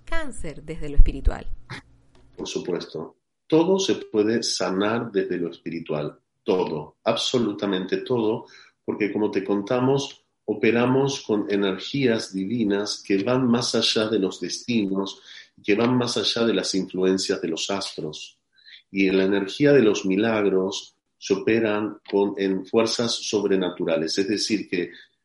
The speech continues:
Speaker 2: el milagro se embiste en algo sobrenatural. Pero, ¿qué es algo sobrenatural? Para nosotros, eh, ver el sol todos los días ya es natural,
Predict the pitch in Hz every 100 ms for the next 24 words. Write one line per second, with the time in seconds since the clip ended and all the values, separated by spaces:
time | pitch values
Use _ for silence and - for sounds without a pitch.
0 | _ _ 90 90 98 113 143 135 123 -
1 | 95 95 127 151 - - 95 92 92 95
2 | 104 107 104 - 95 92 87 87 - 95
3 | 87 80 82 82 _ _ _ _ _ _
4 | _ _ _ _ - 110 104 165 165 123
5 | 95 92 - 92 90 87 85 80 85 82
6 | 80 90 90 92 - 123 127 131 147 147
7 | _ _ _ - 90 90 98 117 113 -
8 | 120 110 - 104 104 95 113 151 139 -
9 | 98 - 87 - 117 131 85